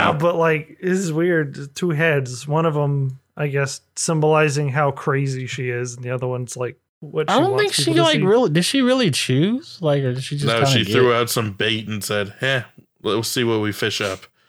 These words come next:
Speaker 1: Oh, hi,
Speaker 3: Yeah.
Speaker 1: walrus.
Speaker 3: I didn't even know she was a walrus. She just looked fucking, I don't know what I thought she was.
Speaker 1: Something with tusk.
Speaker 3: <laughs>
Speaker 1: Has to do
Speaker 3: Which
Speaker 1: with the water, so walrus.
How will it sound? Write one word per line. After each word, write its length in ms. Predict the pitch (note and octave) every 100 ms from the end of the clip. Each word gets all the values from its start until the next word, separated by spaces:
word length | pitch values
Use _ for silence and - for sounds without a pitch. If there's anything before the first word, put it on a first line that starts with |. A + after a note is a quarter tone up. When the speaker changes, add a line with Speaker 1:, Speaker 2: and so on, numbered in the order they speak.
| _ -
Speaker 1:
Oh, 100 | F#4+
hi, 180 | A2 F4
Speaker 3:
Yeah. 120 | D4
Speaker 1:
walrus. 560 | G#2+ G2+ G#2+ F3 - - - _ _ _ _
Speaker 3:
I 160 | D#3+ G#3+
didn't 160 | F#4+ G#4
even 200 | F4 C#3
know 180 | C#3+ F3+
she 220 | - F#3+
was 220 | D#3 A#2+
a 80 | G2+
walrus. 500 | F#2 F#2+ C3 - -
She 140 | A#2+
just 200 | B2+ A2+
looked 220 | B2 A#2+
fucking, 640 | - A#2+ A2+ - G2+ F#2 F#2+ _ _ G#2
I 40 |
don't 140 | A#2+
know 120 | A2+ F2+
what 140 | F#2+
I 80 | G2
thought 240 | F2 E2+
she 100 | -
was. 300 | D2+ D#2+ - - - _ _
Speaker 1:
Something 440 | - G#2 G2+ G#2+ G#2
with 160 | G2
tusk. 480 | - F#2+ F2 - - - _ _ _ _ _ _
Speaker 3:
<laughs> 160 | - -
Speaker 1:
Has 20 |
to 400 | A#3+ _ _ _
do 120 | A2+ A2+ A2
Speaker 3:
Which 40 | G#2
Speaker 1:
with 60 |
the 60 | G2+
water, 260 | G2+ G2 G2
so 260 | G#2 F#2+ F#2
walrus. 480 | G2 F2 F2+ -